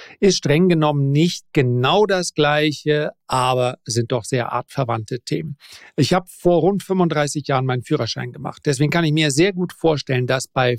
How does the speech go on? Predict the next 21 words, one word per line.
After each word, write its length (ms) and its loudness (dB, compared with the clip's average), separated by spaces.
vielen 720 0
Anlegern, 880 2
nicht 200 0
nur 120 4
in 80 0
meinem 440 0
Alter, 580 0
sondern 460 0
vielleicht 240 -10
auch 100 -6
jünger, 480 2
<laughs> 180 -20
bei 240 0
Älteren 720 0
vielleicht 340 -8
noch 300 4
eher, 340 0
der 120 2
Gedanke 440 -2
entsteht, 460 -2
„Ah, 460 -6